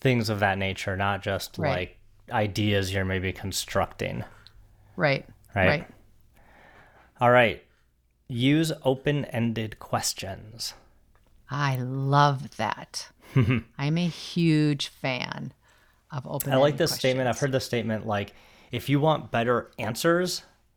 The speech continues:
Speaker 1: then you need to
Speaker 2: Mm-hmm.
Speaker 1: ask better questions." And
Speaker 2: Right.
Speaker 1: this is where the open-ended questions can really
Speaker 2: Yeah.
Speaker 1: unlock better answers.
Speaker 2: Tons of creativity is unlocked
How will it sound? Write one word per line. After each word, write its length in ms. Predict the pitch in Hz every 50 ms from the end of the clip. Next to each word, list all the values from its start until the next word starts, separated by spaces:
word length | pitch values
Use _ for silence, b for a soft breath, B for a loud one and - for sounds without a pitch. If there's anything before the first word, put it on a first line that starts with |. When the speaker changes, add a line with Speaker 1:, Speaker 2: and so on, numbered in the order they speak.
| _ _ _ _ _ _ _ _ _ -
Speaker 1:
then 140 | 127 113 113
you 100 | 117 120
need 160 | 120 117 107
to 80 | 107 113
Speaker 2:
Mm-hmm. 140 | 139 117
Speaker 1:
ask 340 | 113 110 104 139 - - _ -
better 260 | 120 110 107 107 98
questions." 840 | - - - - 107 - - - - 107 92 95 - - - - - _ _ _ _ _ -
And 320 | 127 113 113 110 107 98 - B B B B
Speaker 2:
Right. 180 | 139 139 139
Speaker 1:
this 180 | 143 147 143 -
is 100 | 147 120
where 340 | 110 113 113 113 110 107 104 - _ _ -
the 160 | 113 107 -
open-ended 520 | 127 117 113 113 143 131 127 131 131 127
questions 640 | - 143 139 127 - - 151 143 143 147 139 - - _ _ _ -
can 300 | - 123 113 104 92 98
really 320 | 107 117 117 113 110 110 110
Speaker 2:
Yeah. 100 | 101 104
Speaker 1:
unlock 500 | 104 104 104 98 98 98 98 - - - - _ _ _ _ _ -
better 360 | 101 98 95 92 90 92 - -
answers. 540 | 98 98 90 - - 131 - - - - - _ _ _ _ _ _ _ _ _ _ _ _ _ _ _ _ _ _ - - - -
Speaker 2:
Tons 440 | - - - 190 185 190 190 -
of 120 | 180 156 -
creativity 760 | - - 170 160 156 147 - - 156 147 147 135 131 131 127
is 120 | 151 127 156
unlocked 600 | 143 135 135 135 131 127 127 131 - - -